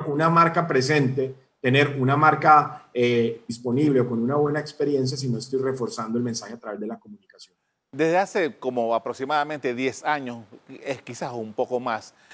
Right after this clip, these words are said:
Speaker 2: los medios de comunicación, la televisión, ha apostado por el servicio multimedia, multimedia con estaciones de radio, estaciones, eh, eh, ama-, aparte de la televisión,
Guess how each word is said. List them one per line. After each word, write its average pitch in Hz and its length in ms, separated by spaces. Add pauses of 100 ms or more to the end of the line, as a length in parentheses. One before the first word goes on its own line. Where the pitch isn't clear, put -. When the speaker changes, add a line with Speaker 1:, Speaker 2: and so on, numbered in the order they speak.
(120)
Speaker 2:
los 135 340
medios 180 240
de 156 80
comunicación, 127 600
la 110 80
televisión, 107 680 (440)
ha 160 400
apostado 151 640
por 170 400
el 127 160
servicio 139 400
multimedia, 135 840
multimedia 131 800 (400)
con 107 380
estaciones 104 480
de 110 80
radio, 151 420
estaciones, 113 600
eh, 117 440
eh, 104 140
ama-, 113 380
aparte 139 360
de 131 60
la 117 40
televisión, 113 520